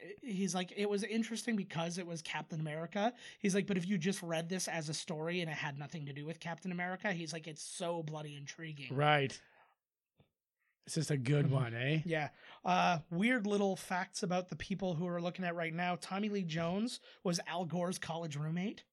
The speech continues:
Speaker 2: No.
Speaker 1: Yeah. And so, and
Speaker 2: Is that
Speaker 1: uh,
Speaker 2: the new movie that's got with, what's his name?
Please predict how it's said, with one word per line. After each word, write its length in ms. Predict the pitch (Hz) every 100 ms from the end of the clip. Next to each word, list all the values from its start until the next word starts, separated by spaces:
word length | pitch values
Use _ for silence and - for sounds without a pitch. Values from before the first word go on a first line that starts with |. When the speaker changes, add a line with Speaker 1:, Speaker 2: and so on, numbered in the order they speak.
| -
Speaker 2:
No. 500 | 165 170 160 135 104 - -
Speaker 1:
Yeah. 260 | 165 170 - _ - - -
And 480 | 190 190 196 190 185
so, 240 | - 208 196
and 260 | 185 190 185
Speaker 2:
Is 80 |
that 180 | 185 -
Speaker 1:
uh, 40 | 330
Speaker 2:
the 0 |
new 140 | 320
movie 260 | 226 233 269
that's 180 | 269
got 220 | - 262 262
with, 140 | 190
what's 200 | 170 196
his 100 | 214
name? 260 | 247 269